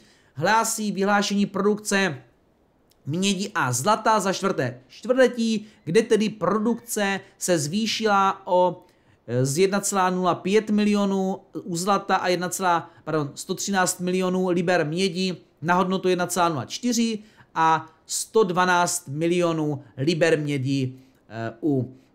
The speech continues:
eh, mědi. Takže tam vidíme, že pokles u zlata, tedy nárůst, u mědi byl mírný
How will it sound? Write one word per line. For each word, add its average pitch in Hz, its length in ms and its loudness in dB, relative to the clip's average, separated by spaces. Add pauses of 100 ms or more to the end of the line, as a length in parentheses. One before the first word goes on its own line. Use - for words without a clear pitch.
(160)
eh, 110 220 -8
mědi. 143 540 0
Takže 156 200 -2
tam 170 160 0
vidíme, 165 320 -2
že 147 180 0
pokles 170 500 0
u 202 80 -8
zlata, 175 280 0
tedy 147 260 -4 (100)
nárůst, 180 760 2
u 151 300 0
mědi 147 420 -2
byl 127 280 -4 (220)
mírný 120 600 -6